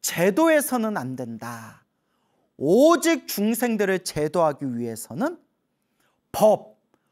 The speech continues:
진리, 법으로서 중생을 제도해야 된다.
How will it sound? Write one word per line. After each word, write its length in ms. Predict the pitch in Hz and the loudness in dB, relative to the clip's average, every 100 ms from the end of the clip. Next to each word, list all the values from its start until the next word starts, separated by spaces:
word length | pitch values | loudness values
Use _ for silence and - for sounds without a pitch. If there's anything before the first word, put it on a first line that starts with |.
| _ _ _ | _ _ _
진리, 720 | - - 277 285 254 139 - _ _ | 0 4 4 6 4 2 -4 _ _
법으로서 1000 | - - 180 277 294 359 339 - 294 269 | -14 0 4 4 4 4 2 2 2 0
중생을 680 | - - 185 202 190 175 165 | -2 -6 -6 -6 -6 -6 -6
제도해야 680 | 165 - 180 254 262 214 180 | -6 -4 -4 -4 -4 -4 -6
된다. 480 | 156 117 113 117 | -8 -14 -16 -20